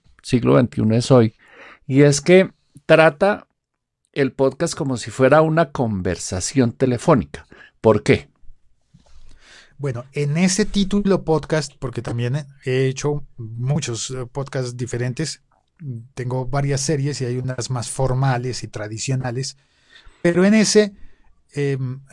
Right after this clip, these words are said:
Speaker 2: yo, em, lo que hago es considerar que como estoy grabando el, ese podcast con un teléfono,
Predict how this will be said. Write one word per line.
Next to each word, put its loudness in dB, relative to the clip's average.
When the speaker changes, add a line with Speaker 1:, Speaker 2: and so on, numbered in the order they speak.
Speaker 2:
yo, -4
em, -16
lo -2
que -6
hago -4
es -6
considerar -4
que -8
como -10
estoy -4
grabando -2
el, -6
ese -4
podcast -6
con -6
un -2
teléfono, -2